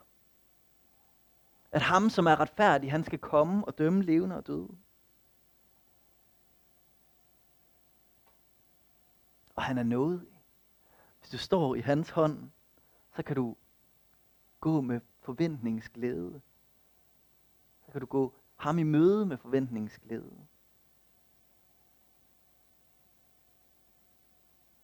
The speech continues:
Så i den her adventstid, hvad vil der ske, hvis du ikke dulmede dit hjerte med travlhed?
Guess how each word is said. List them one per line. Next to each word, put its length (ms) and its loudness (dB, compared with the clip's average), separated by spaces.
Så 200 -4
i 60 -10
den 220 2
her 120 2
adventstid, 600 -4
hvad 120 4
vil 140 0
der 80 4
ske, 340 -4
hvis 120 -6
du 100 -4
ikke 180 2
dulmede 400 4
dit 140 -10
hjerte 500 2
med 100 -6
travlhed? 580 -8